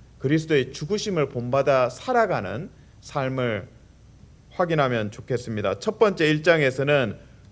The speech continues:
복음을 위한 사생관을 바울은 강조합니다. 그러니까 사생관이라는 것은 그 삶과 죽음에 대한 생각이죠. 그래서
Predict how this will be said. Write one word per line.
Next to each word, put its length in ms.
복음을 720
위한 240
사생관을 1300
바울은 540
강조합니다. 640
그러니까 120
사생관이라는 920
것은 540
그 80
삶과 920
죽음에 560
대한 380
생각이죠. 720
그래서 240